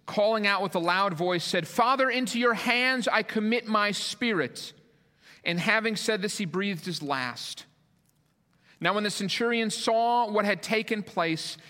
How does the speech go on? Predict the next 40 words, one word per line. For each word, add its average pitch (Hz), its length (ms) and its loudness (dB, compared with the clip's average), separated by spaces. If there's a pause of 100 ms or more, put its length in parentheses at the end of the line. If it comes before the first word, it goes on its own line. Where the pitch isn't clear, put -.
(140)
he - 160 -4
praised 214 480 0
God, 185 360 2
and 170 100 0
here 196 160 2
it 185 60 2
is, 175 120 0
saying, 180 180 -2
"Certainly 247 340 0
this 214 240 -2
man 233 200 0
was 233 220 -2
innocent." 156 560 -6 (1120)
And 143 120 -4
all 190 200 0
the 202 80 -2
crowds 202 480 0
that 190 120 0
assembled 214 640 0
for 185 200 -2
this - 360 -4
spectacle, 165 920 -4 (260)
when 170 160 -2
they 170 120 0
saw 208 480 2
what 202 160 2
had 170 160 0
taken 214 460 -2
place, 185 560 0 (240)
returned 214 480 0
home 208 440 2 (280)
beating 240 400 2
their 185 180 4
breasts. 185 460 2
It's 160 120 -8
a 160 60 -4
sign 202 300 2
of 170 100 -2
sorrow 214 540 4
and 160 120 -2